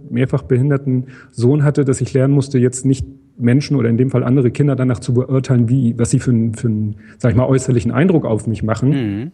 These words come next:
Speaker 1: Klar, das ist ja dieses Bild, weißt du, von dem Menschen, der mit, mit offenstehenden Mund, äh, ins Leere guckend, vielleicht noch mit dem Kopf wackelnd, da denkst du,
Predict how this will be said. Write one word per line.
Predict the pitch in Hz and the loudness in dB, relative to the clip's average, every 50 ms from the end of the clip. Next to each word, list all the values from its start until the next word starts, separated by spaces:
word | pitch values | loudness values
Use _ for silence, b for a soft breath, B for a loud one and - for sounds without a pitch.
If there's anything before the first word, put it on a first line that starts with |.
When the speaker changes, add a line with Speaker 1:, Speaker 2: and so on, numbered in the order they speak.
| _ _ _ - | _ _ _ -6
Speaker 1:
Klar, | - 170 160 135 123 - | -2 0 2 2 2 0
das | 131 117 - | -2 -4 -6
ist | - 165 - | -8 -6 -2
ja | 160 143 | -2 0
dieses | 123 135 127 127 131 131 - | 0 0 0 -2 -2 -4 -2
Bild, | - 139 135 147 143 139 | 0 2 2 2 2 0
weißt | 135 123 - | -2 -2 -2
du, | 147 | -4
von | - - 131 131 | -2 0 0 2
dem | 127 123 127 127 131 127 | 2 2 2 2 2 2
Menschen, | 127 123 135 151 151 - 160 151 135 | 2 2 2 0 0 -2 -2 0 0
der | 135 135 131 | 2 2 2
mit, | 131 131 127 127 - | 2 2 0 0 0
mit | 135 135 135 - - - | -2 -2 -2 -4 -6 -4
offenstehenden | 139 131 - - 151 135 - - 147 143 139 127 123 | -4 -4 -4 -4 -6 -6 -2 -2 0 2 2 2 2
Mund, | 120 120 143 160 170 160 - - - B B B B B _ _ _ _ _ _ _ | 2 2 2 0 0 -2 -6 -10 -18 B B B B B _ _ _ _ _ _ _
äh, | 135 131 127 127 131 127 135 135 156 156 160 165 175 180 180 180 - - 123 117 117 - | 0 0 2 2 2 2 0 -2 -4 -6 -6 -6 -6 -6 -8 -6 -4 -2 -2 -2 -2 0
ins | - 143 139 131 131 139 - 147 147 123 - - | 2 2 4 4 2 2 2 0 0 0 0 0
Leere | 131 139 160 170 156 156 | 2 2 2 2 0 -2
guckend, | 151 - - 170 165 - 165 165 151 - | -2 0 -2 -2 0 0 -2 -2 -2 -4
vielleicht | - 135 143 143 139 - | -4 -2 0 0 0 -2
noch | 151 120 143 | -2 -4 -2
mit | 135 | -2
dem | 131 131 131 | -2 -4 -4
Kopf | - 165 - - - | -4 -6 -6 -4 -4
wackelnd, | 131 123 - 147 156 156 151 | -4 -2 0 0 0 0 0
da | 143 | 0
denkst | 131 143 143 147 - - | 0 0 0 0 0 0
du, | 151 143 143 | 0 0 0